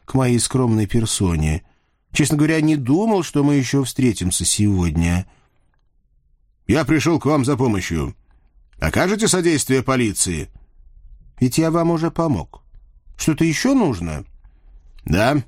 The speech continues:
Судьба Поркса зависит от вашего решения».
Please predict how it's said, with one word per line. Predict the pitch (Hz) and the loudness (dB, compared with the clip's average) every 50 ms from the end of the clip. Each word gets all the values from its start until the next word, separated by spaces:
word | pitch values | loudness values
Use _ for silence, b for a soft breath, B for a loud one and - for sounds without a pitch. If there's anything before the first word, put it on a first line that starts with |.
| _ _ _ _ - - - _ - - - - - - - | _ _ _ _ -20 -20 -20 _ -20 -20 -20 -20 -20 -14 -10
Судьба | - - 92 95 98 143 156 156 | -4 -2 0 0 2 2 0 0
Поркса | - - 165 165 127 - - - 107 101 87 71 - - | 0 0 0 0 0 -2 -4 -4 -4 -4 -4 -6 -8 -12
зависит | - - - - 104 113 123 123 - - 104 87 | -10 -6 -4 -2 0 2 2 2 2 0 -2 -2
от | 107 92 - | -4 -4 -2
вашего | 107 110 110 - - 95 95 | -2 -2 -2 -2 -2 -2 0
решения». | 98 98 92 - 104 90 78 76 73 69 65 | 0 0 0 -2 -2 -2 -2 -2 -2 -4 -4